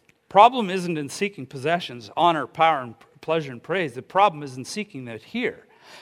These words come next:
Whatever you get here is simply lent to you in order to advance Christ's kingdom here and bring kingdom, people into that kingdom. And at the end of your life, you have to give it all back. After that, you get rewarded,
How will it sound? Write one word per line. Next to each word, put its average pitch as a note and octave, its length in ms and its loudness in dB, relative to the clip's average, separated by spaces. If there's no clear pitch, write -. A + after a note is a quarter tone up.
Whatever G3+ 400 2
you A#3+ 180 -4
get G#3 280 2
here A3 260 -2
is C#3+ 80 -8
simply A3 380 -6
lent F#3+ 320 -4
to E3+ 120 -12
you F3+ 180 -2
in E3 100 -2
order F3+ 260 -4
to D#3 160 -8
advance E3 380 -2
Christ's D3+ 280 -8
kingdom E3+ 340 -8
here E3+ 160 -2
and D3 100 -6
bring D#3+ 220 -4
kingdom, D#3+ 340 -8
people F#3+ 320 -8
into A#3 260 -2
that D3+ 240 -4
kingdom. G#2+ 340 -12
And D3 100 -6
at E3+ 160 0
the D3+ 120 -2
end G3+ 100 -2
of D3+ 100 -6
your D#3 120 -4
life, F3 320 0
you D3 60 -2
have F3 160 -2
to C3+ 80 -12
give D3 180 -6
it C#3+ 80 -4
all F3 200 4
back. E3 540 2
After A3+ 500 4
that, D#3+ 340 0
you D3 80 -6
get D3 280 -4
rewarded, C#3+ 600 0